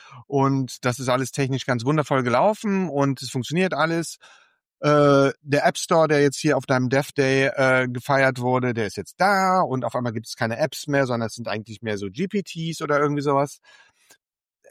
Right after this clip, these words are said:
Lass uns doch mal kurz überlegen, wie würde die Welt denn dann aussehen? Also Sof-, Software ist jetzt ersetzt worden durch, äh, durch, äh,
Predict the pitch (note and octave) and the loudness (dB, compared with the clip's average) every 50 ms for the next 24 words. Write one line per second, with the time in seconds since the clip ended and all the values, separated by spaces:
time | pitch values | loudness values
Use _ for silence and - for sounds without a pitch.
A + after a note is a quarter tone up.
0 | - - F#3 G3 G#3+ G3+ G3 F#3 - - F#3+ - F3 F3 F3 E3 D3+ D3 D3 C#3+ | -8 -8 -6 -4 -2 -2 -2 -2 -4 -8 -8 -4 -2 -2 0 0 0 -2 0 2
1 | F#3 G3+ G#3 F3+ E3+ D3 D#3+ E3 F3 - E3+ E3 F3 E3+ E3 D#3 C3+ A2 - - | 2 2 2 0 -2 0 0 0 -2 -2 -2 -2 -2 0 0 0 -2 -2 -6 -12
2 | F#2 E2+ - G2+ - - A2+ A2+ A#2+ B2 A#2+ - F#3+ G3 - - - - - A3 | -14 -16 -18 -18 -14 -10 -8 -6 -6 -6 -4 -4 -4 -4 -6 -6 -8 -6 -6 -6
3 | - - G#3 F3+ E3 - - D3 - D3 B2+ C#3+ F3 - - - - D3+ D#3 E3 | -2 0 0 0 0 -2 -8 -8 -4 -2 0 0 0 -2 -4 -8 -4 -2 0 0
4 | F3 E3+ E3+ E3+ E3 D3+ C3+ C#3+ C#3+ C#3+ C#3+ D3 C#3+ - - - - - _ _ | 0 0 0 -2 -2 -2 2 2 4 4 4 2 -2 -4 -10 -10 -12 -14 _ _
5 | - C#3+ B2 _ - C#3 C3 C3 C3 C3 C3 B2+ A#2+ A2+ B2+ B2 B2+ B2+ - - | -20 -20 -12 _ -2 0 2 2 4 4 2 2 2 2 2 2 2 0 -2 -8
6 | - - - - C3 A#2+ A#2 A2+ A2 A2+ A#2 | -10 -10 -6 -2 0 2 4 4 4 2 2